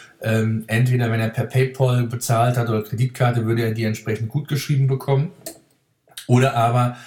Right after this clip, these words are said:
äh, eine Light-Version wäre, wenn er das als Gutschein, als Warengutschein ausgehändigt bekommt, was ich aber jetzt persönlich nicht so gut finde, ähm, sondern, ähm, es wirklich, die Herausforderung ist wirklich zu, zu sagen,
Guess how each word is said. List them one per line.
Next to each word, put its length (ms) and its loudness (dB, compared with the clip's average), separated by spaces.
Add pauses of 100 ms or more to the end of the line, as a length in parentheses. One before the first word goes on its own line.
(220)
äh, 220 -2
eine 140 0
Light-Version 680 0
wäre, 260 0
wenn 80 0
er 80 0
das 160 -6
als 240 -10
Gutschein, 680 -2
als 200 -10
Warengutschein 680 -2
ausgehändigt 720 -8
bekommt, 420 -10
was 140 -8
ich 120 -8
aber 140 -4
jetzt 260 -10
persönlich 380 -4
nicht 160 0
so 100 -4
gut 180 -4
finde, 400 -4 (540)
ähm, 380 -2
sondern, 600 -2
ähm, 440 -8
es 260 -10
wirklich, 540 2
die 360 0
Herausforderung 960 0
ist 140 -2
wirklich 400 -2
zu, 160 -20
zu 160 -6
sagen, 380 -2